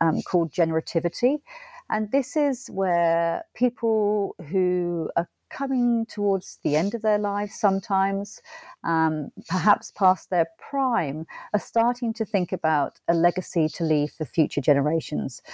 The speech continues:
So for some, uh, that might be parents thinking about what to leave,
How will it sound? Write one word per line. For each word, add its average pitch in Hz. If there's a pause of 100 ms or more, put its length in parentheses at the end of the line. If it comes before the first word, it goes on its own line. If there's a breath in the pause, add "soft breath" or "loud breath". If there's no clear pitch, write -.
(120 loud breath)
So -
for 190
some, 226 (520 loud breath)
uh, 160
that 170
might 160
be 147
parents 202 (100)
thinking 180
about 160
what 170
to -
leave, 165